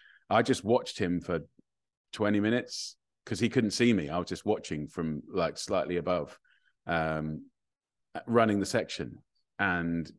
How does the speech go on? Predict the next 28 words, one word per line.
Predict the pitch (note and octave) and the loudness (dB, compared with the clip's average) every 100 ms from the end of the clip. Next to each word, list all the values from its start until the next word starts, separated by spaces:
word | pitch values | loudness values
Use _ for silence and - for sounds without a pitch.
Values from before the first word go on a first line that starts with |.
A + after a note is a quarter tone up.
| - | -2
I | G#2 G#2+ | 2 6
literally, | A#2+ D3 - A2 G2+ | 8 6 4 2 2
my | F#2+ F#2+ | 2 2
head | G#2 F2+ | 2 0
was | F#2 | 0
going | G2 F#2 | 2 2
back | F#2 D2 | 2 0
to | E2+ | -4
that | D#2+ | -4
thirteen-year-old, | - F#2+ E2+ G#2 G2 F2 D#2 D2+ | 0 0 2 2 2 2 0 -2
like, | F2 D#2+ - | 0 0 -2
looking | G#2+ G2 F2+ F2+ | -4 -4 0 -2
at | |
how | D#2 F2 | 0 0
he | F2 | 0
just | - - - | -4 -10 -4
laid | F#2+ F#2 F2+ | 2 4 4
out | F2+ F#2 | 2 0
the | |
section. | - F2+ - - E2+ E2 _ _ _ | -2 -4 -4 -4 -4 -4 _ _ _
It | - | -8
was | E2+ - | -6 -8
clean, | - G#2 F#2 | -4 -2 0
it | F2 | -4
was | D2 | -6
methodical. | E2 E2+ G2 E2+ - F#2 E2+ E2 | -6 -4 -2 -2 -4 -4 -4 -2
There | D#2+ | -4
was | D#2+ | -6